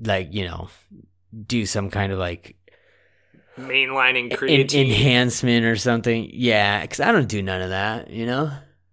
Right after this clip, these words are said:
Speaker 1: But I, I, I feel good, you know? So that, that's cool.
Speaker 2: Excellent.
Speaker 1: Yeah, it's,
Speaker 2: I'm
Speaker 1: it,
Speaker 2: glad you feel good.
Speaker 1: you know, I, I think what people, anybody that actually listens to this, if I could just, like, when I walk into the gym,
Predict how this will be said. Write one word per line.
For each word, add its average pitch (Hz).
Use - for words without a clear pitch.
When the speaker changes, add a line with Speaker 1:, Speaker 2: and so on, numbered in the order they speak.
Speaker 1:
But 127
I, 117
I, 117
I 117
feel 123
good, 120
you 110
know? 107
So -
that, 117
that's 120
cool. 101
Speaker 2:
Excellent. 131
Speaker 1:
Yeah, -
it's, -
Speaker 2:
I'm -
Speaker 1:
it, -
Speaker 2:
glad 165
you 143
feel 123
good. 113
Speaker 1:
you 135
know, 117
I, 135
I 131
think 240
what -
people, 202
anybody 196
that 139
actually 123
listens 107
to 139
this, 135
if 120
I 135
could 160
just, 135
like, 101
when 120
I 131
walk 147
into 139
the 123
gym, 104